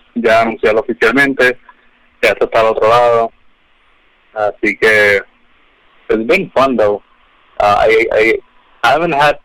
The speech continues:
this, this much fun in a while while writing something.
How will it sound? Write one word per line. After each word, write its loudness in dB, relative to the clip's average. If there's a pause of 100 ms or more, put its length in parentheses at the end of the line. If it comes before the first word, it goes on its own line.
this, -2 (280)
this -2 (180)
much -4 (180)
fun 0
in -4
a 2
while 2 (220)
while 2
writing 0
something. -10